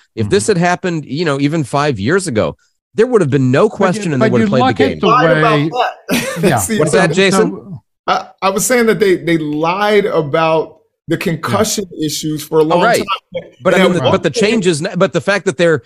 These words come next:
Speaker 1: they feel the need to respond to that concern now, you know, is
Speaker 3: I
Speaker 1: also
Speaker 3: mean,
Speaker 1: what drove this decision.
Speaker 3: and, and it took all these whistleblowers to make it happen. And,
Speaker 1: Right.
Speaker 3: and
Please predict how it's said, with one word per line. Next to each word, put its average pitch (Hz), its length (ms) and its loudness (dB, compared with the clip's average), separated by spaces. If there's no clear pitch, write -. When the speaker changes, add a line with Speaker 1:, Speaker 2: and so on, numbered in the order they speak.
Speaker 1:
they 165 160 0
feel 240 340 0
the 180 120 2
need 175 340 -2
to 143 60 -6
respond 156 480 -2
to 139 80 -2
that 120 200 0
concern 113 500 0
now, 64 300 -6
you 101 80 -6
know, 90 160 0
is 101 120 0
Speaker 3:
I 123 40 2
Speaker 1:
also 120 220 0
Speaker 3:
mean, 120 80 2
Speaker 1:
what 101 100 -2
drove 110 220 -2
this 113 160 -4
decision. 98 480 -4
Speaker 3:
and, - 160 -12
and 214 120 0
it 196 100 -2
took - 280 -2
all 233 260 2
these 233 220 0
whistleblowers 175 800 0
to 175 60 -2
make 185 280 -2
it 202 80 2
happen. 196 420 -4
And, 165 320 -4
Speaker 1:
Right. 143 140 0
Speaker 3:
and 165 200 -2